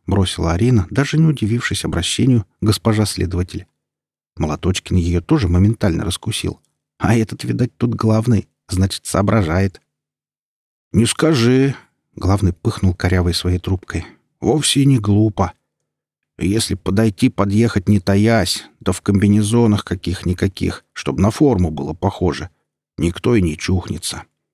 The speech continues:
Но», — он сделал короткую паузу,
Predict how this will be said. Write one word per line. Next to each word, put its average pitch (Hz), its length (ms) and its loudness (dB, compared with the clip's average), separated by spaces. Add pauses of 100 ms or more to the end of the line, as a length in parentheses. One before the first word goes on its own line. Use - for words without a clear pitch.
(720)
Но», — 110 320 -2 (600)
он 87 120 0
сделал 85 360 -2
короткую 85 460 -6
паузу, 104 460 0